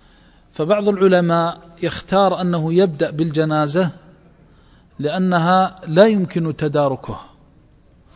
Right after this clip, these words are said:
ثم يصلي الفرض. وقال بعض العلماء: "يصلي الفرض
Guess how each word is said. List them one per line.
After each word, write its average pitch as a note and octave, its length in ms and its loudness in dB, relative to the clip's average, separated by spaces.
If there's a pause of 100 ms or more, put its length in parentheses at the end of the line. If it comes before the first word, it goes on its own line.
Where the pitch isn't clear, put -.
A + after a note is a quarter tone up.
(180)
ثم G#3 260 2
يصلي E3+ 480 0
الفرض. C3+ 340 -4 (1000)
وقال F#3+ 360 2
بعض F3+ 240 0
العلماء: E3 760 -4
"يصلي E3+ 480 -4
الفرض F3+ 540 -6